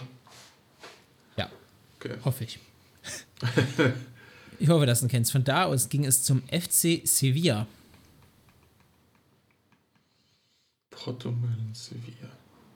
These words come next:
Speaker 2: Porto, Mailand, Sevilla. Komische Kombi, okay.
Speaker 1: Von da aus ging es kurz zurück zum A C Mailand.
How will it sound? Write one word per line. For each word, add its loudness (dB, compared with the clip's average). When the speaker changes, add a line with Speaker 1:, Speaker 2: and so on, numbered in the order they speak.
Speaker 2:
Porto, -20
Mailand, -20
Sevilla. -20
Komische -14
Kombi, -4
okay. -4
Speaker 1:
Von 0
da 2
aus 0
ging 4
es 0
kurz -2
zurück -2
zum 0
A -2
C -2
Mailand. -2